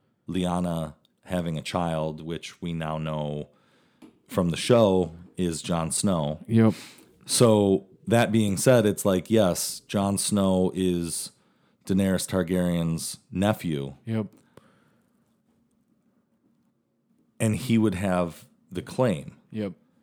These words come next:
Speaker 1: Because he's Rhaegar's heir. So he has a, so Jon Snow has a better claim than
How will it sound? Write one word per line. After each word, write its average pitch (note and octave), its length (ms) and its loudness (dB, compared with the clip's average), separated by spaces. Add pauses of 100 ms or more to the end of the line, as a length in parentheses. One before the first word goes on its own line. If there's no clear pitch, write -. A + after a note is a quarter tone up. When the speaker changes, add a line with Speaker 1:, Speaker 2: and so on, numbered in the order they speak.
(140)
Speaker 1:
Because F#2+ 340 -2
he's G2 340 -2
Rhaegar's E2+ 640 -2 (140)
heir. D2+ 440 -4 (520)
So - 140 -4
he A2 240 2
has G2 300 2
a, - 80 -4 (120)
so F#2+ 140 0
Jon G#2 280 0
Snow G2 200 0
has F2+ 160 -2
a F2+ 60 -4
better F2 200 0
claim F2+ 400 -2
than D#2+ 340 -4